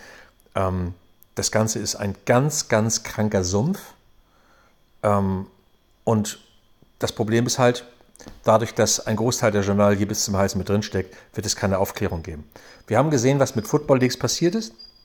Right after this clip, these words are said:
Wer Football Leagues eins und zwei gelesen hat, wer das Buch von Daniel Jovanov gelesen hat, beziehungsweise mein Buch gelesen hat, der weiß ganz genau,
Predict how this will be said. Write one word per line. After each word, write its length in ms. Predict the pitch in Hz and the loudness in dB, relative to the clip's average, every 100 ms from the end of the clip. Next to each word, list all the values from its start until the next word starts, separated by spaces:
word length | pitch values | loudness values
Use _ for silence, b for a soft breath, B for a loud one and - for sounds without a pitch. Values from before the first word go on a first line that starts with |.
| - - _ _ _ - - B B B | -20 -20 _ _ _ -20 -20 B B B
Wer 120 | 117 | 2
Football 300 | 147 147 110 | 2 4 2
Leagues 160 | 104 - | 2 -2
eins 220 | 117 117 | -2 -2
und 100 | 92 | 0
zwei 200 | 127 123 | 4 4
gelesen 400 | 117 113 104 107 | 4 2 2 2
hat, 140 | 107 B B B - | 2 B B B 2
wer 380 | 110 104 - | 4 4 2
das 160 | 107 - | -2 -2
Buch 140 | 143 | -2
von 120 | - 104 | 0 2
Daniel 260 | 101 98 | 4 2
Jovanov 360 | 98 104 104 - | 2 2 2 0
gelesen 280 | 95 95 98 | -6 -2 -2
hat, 120 | 95 | -2
beziehungsweise 420 | 90 101 90 87 | -6 -6 -4 0
mein 260 | 101 156 147 | 2 2 2
Buch 140 | - | -2
gelesen 320 | 123 110 104 | -2 0 0
hat, 140 | 104 98 | -2 0
der 100 | 90 | 0
weiß 220 | 95 - | 0 0
ganz 180 | 92 - | -6 -6
genau, 360 | 90 92 90 | -2 -2 -2